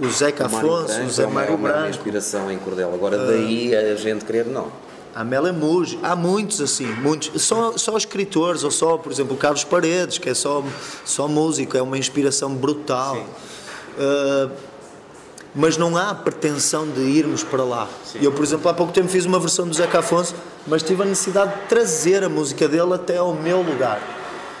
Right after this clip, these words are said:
Speaker 1: Não descontextualizando a música, mas tive essa necessidade.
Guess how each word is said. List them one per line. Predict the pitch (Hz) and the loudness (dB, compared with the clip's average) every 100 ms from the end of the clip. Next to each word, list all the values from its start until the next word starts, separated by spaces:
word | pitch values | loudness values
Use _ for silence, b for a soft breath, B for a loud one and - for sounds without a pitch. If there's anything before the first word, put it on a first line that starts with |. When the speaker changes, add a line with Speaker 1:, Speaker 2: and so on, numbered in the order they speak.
| B - | B -4
Speaker 1:
Não | 135 151 151 | 2 4 4
descontextualizando | - - 139 143 139 143 135 131 139 | 0 0 0 2 0 2 2 2 2
a | 147 | 2
música, | 151 170 180 180 | 2 2 2 0
mas | 180 175 | 0 0
tive | 180 170 | 0 2
essa | 170 165 | 0 0
necessidade. | 160 - 170 147 135 | -4 -2 -2 -2 -4